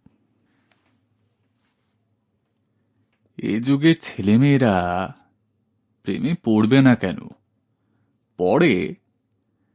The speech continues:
কিন্তু সেই পতন, অধঃপতন নয়।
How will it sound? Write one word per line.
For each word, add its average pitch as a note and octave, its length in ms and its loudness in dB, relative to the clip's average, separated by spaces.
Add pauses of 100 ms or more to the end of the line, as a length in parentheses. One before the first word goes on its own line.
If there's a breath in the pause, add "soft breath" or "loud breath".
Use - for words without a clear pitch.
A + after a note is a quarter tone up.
(440)
কিন্তু G3+ 420 -2
সেই F3 600 0
পতন, G#2 540 0
অধঃপতন A#2+ 680 -2
নয়। B1+ 360 -8